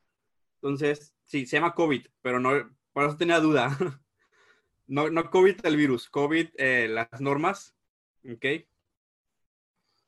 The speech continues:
Eh, hay gente, ¿cómo decirlo? Eh, que se sabe todos los módulos del covid,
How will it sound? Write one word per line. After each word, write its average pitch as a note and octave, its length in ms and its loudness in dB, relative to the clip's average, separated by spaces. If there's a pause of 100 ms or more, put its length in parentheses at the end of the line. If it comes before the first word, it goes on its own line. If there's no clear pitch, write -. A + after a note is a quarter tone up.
(800)
Eh, C3 600 -2
hay E3 120 2
gente, F#3+ 560 0 (640)
¿cómo D3+ 120 -6
decirlo? B2 420 -8 (120)
Eh, A#2+ 520 -4 (920)
que F3 100 2
se D#3 80 -4
sabe G3 460 2 (180)
todos F#3+ 220 4
los F#3 80 2
módulos F#3 180 2
del E3 140 -2
covid, G3+ 260 0